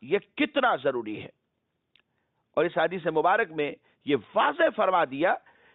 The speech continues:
"اتق المحارم تکن اعبد الناس"، کہ تو حرام کاموں سے بچ تو کیا ملے گا؟ فرمایا تو عبادت گزار بن جائے گا۔ اور پھر دوسری بات فرمایا، "وَرْضَ بِمَا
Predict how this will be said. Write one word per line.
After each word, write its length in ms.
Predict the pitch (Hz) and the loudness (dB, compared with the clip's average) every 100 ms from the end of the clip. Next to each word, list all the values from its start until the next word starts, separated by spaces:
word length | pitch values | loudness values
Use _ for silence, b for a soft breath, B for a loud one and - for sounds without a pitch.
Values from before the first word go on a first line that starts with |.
| _ 294 | _ -2
"اتق 460 | 330 _ 247 233 | -2 _ 0 2
المحارم 880 | 233 214 196 160 151 220 190 170 135 | 0 2 0 0 2 4 4 0 -6
تکن 360 | - 156 185 175 - | -4 -2 -2 -2 0
اعبد 380 | 170 147 143 143 | 2 2 2 0
الناس"، 560 | 143 123 160 180 147 - _ _ _ _ _ _ _ _ - | -2 0 4 4 2 -2 _ _ _ _ _ _ _ _ 0
کہ 100 | 220 | 0
تو 440 | 220 294 359 320 | 0 2 4 4
حرام 800 | - - 156 180 220 277 330 294 | -2 -6 0 2 4 4 4 2
کاموں 340 | 247 240 233 233 | 2 2 2 -2
سے 60 | 196 | -2
بچ 300 | 127 151 262 - - _ _ _ _ _ _ _ _ _ _ | 0 2 2 -2 -20 _ _ _ _ _ _ _ _ _ _
تو 120 | 233 | 2
کیا 320 | 240 254 277 | 2 2 2
ملے 280 | 330 262 214 170 | 2 2 2 2
گا؟ 180 | 175 - - | 0 0 -2
فرمایا 320 | 170 226 214 | 2 4 2
تو 180 | - 185 | 0 -2
عبادت 600 | 160 156 156 131 110 127 | 0 2 0 -2 -8 -4
گزار 280 | 127 175 | 0 0
بن 160 | 131 117 117 | 0 -8 -10
جائے 200 | - - | -10 -10
گا۔ 100 | - - _ _ - | -12 -20 _ _ -2
اور 120 | 151 | -2
پھر 200 | - 170 | 0 -6
دوسری 500 | 123 208 262 226 202 | -4 -4 -2 0 0
بات 240 | 143 110 - _ _ _ _ _ | 2 0 -2 _ _ _ _ _
فرمایا، 320 | 156 196 196 | -2 2 2
"وَرْضَ 520 | 147 170 208 190 175 165 | 2 4 2 2 0 2
بِمَا 320 | 160 180 | 2 4